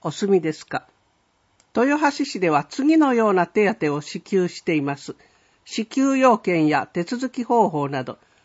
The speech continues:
詳細はお問い合わせください。一、児童扶養手当、所得制限あり。二、愛知県維持手当、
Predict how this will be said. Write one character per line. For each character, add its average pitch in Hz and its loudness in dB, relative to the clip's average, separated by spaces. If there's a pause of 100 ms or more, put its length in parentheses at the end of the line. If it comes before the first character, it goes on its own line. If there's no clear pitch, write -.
(100)
詳 226 2
細 196 2
は 175 0
お 156 -6
問 156 0
い 151 0
合 139 0
わ 139 -4
せ 139 -10
く 135 -12
だ 131 -10
さ 127 -14
い。 - -18 (360)
一、 196 -4 (360)
児 202 -2
童 285 4
扶 269 -4
養 240 4
手 196 0
当、 - -2 (500)
所 170 -6
得 - -6
制 151 -4
限 120 -10
あ 135 -10
り。 123 -14 (720)
二、 196 0 (420)
愛 277 2
知 277 -4
県 160 0
維 196 -2
持 262 -4
手 247 -2
当、 143 -4